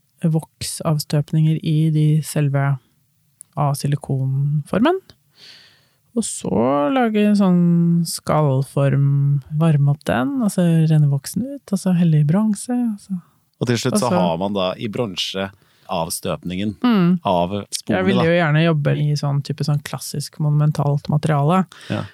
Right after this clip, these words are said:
Speaker 1: For å liksom understreke det liksom antimonumentale på en måte da, i disse tingene, for det er jo på en måte liksom ytringer som, eh, på en måte er like uønsket som de her folka da. Det er ikke tilfeldig hvem som sitter i fengsel, det er jo en veldig sånn klasse,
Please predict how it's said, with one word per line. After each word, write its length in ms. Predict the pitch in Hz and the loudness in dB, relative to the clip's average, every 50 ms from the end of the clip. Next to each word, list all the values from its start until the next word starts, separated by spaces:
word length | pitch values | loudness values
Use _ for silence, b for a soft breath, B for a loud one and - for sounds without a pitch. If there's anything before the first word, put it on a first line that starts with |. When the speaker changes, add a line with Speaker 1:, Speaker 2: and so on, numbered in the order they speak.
| B | B
Speaker 1:
For 360 | B - - - - - - 71 | B -20 -18 -8 -2 0 0 0
å 180 | 71 - - 147 | 0 0 0 0
liksom 320 | 147 143 - - 147 143 - | 0 -2 -2 -2 0 0 2
understreke 640 | 151 151 139 139 139 - - - 147 143 - 147 | 2 2 2 2 0 -2 -2 -4 -4 -2 -2 -2
det 140 | 143 143 143 | 0 0 0
liksom 420 | 143 - - 143 143 139 143 131 - _ - - _ _ _ _ _ _ _ | 0 0 -2 0 0 0 -2 -4 -6 _ -16 -16 _ _ _ _ _ _ _
antimonumentale 1200 | - 156 156 151 151 147 - _ - 165 160 156 156 156 151 156 156 156 151 165 147 147 151 151 | -2 0 2 2 2 0 0 _ 0 2 4 4 6 6 6 6 4 4 4 2 2 2 2 2
på 80 | 147 160 | 2 2
en 60 | 156 | 2
måte 200 | 151 151 - - | 2 2 2 2
da, 120 | 170 160 151 | 2 2 4
i 120 | 147 151 147 | 2 2 2
disse 300 | 143 147 - - - - - | 2 0 -2 -4 -6 -10 -6
tingene, 320 | - 156 151 147 147 147 | -2 0 2 2 2 2
for 80 | - 151 | 2 2
det 60 | 151 151 | 2 2
er 100 | 147 147 | 2 0
jo 60 | 139 | 0
på 80 | - 151 | 0 0
en 60 | 143 | -2
måte 140 | - - 147 | 0 0 -2
liksom 360 | 147 - - - 143 139 143 - _ _ _ _ _ _ - 208 - | -4 -2 -2 -2 -2 -2 -2 -4 _ _ _ _ _ _ -8 -4 -2
ytringer 600 | 208 - - _ - - 160 156 151 151 151 147 | -2 -2 -2 _ -6 -2 0 2 4 4 4 4
som, 440 | 160 165 165 165 170 170 170 165 160 | 4 4 4 4 4 4 4 2 2
eh, 320 | 151 - - - 110 151 156 | 0 -2 -2 -4 -4 -4 -4
på 120 | 151 175 | 0 0
en 60 | 175 160 | 2 2
måte 240 | 151 139 - - | 2 0 0 -2
er 160 | 139 143 143 143 | 0 0 2 2
like 240 | 147 143 - - 143 | 2 2 2 0 2
uønsket 460 | 143 135 135 135 139 - - 139 - | 2 2 2 2 0 -2 -2 -4 0
som 120 | - 147 | 0 2
de 120 | 139 139 147 | 2 4 4
her 180 | 151 - 147 | 4 2 2
folka 360 | 143 - 139 147 - - - - | 0 -2 -2 -2 -2 -2 0 2
da. 120 | 175 170 151 151 B B B B B B B B B B | 2 2 2 0 B B B B B B B B B B
Det 80 | - 175 170 | -2 0 0
er 60 | 175 | 2
ikke 200 | - 180 175 160 | 2 2 2 2
tilfeldig 380 | - 185 165 170 156 147 143 147 | 2 0 0 2 2 2 2 2
hvem 120 | 151 151 147 | 2 2 2
som 120 | - 156 156 | 0 0 0
sitter 200 | 160 151 156 160 | 2 2 2 0
i 60 | 151 | 0
fengsel, 460 | - - 147 139 - - 170 156 147 151 | 0 0 -2 -2 -2 -2 -2 0 0 2
det 80 | 156 | 2
er 100 | 147 139 143 | 2 2 4
jo 100 | 151 151 | 4 4
en 60 | 151 147 | 4 4
veldig 140 | 143 147 - | 4 2 2
sånn 140 | 156 147 143 | 0 -2 -2
klasse, 420 | - - 139 - - - - - | -2 -6 -8 -8 -8 -10 -10 -10